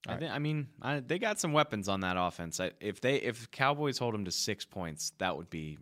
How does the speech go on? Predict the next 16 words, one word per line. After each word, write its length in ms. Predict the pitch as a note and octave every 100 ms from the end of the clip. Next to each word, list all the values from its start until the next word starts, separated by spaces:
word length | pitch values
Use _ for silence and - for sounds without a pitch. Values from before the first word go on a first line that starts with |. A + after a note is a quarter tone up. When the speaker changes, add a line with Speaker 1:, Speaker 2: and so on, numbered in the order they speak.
| D2+
Speaker 1:
really, 400 | F#2 E2+ D#2 D2 - -
really 320 | E2+ D#2+ D2+
impressive. 440 | C#2 - - - - - -
Speaker 2:
But 100 | C#3+
other 180 | F3+ G#3+
than 180 | C3+ G2+
Sanders, 440 | - A#2+ C#3+ C#3
I 100 | A#2+
don't 180 | A2 G#2
think 180 | A#2+ G#2+
they 120 | G2
have 180 | G2+ F#2+
any 140 | F2
real 180 | E2 E2
game 360 | D2 E2 E2 E2+
breakers, 420 | F2+ F2+ F#2+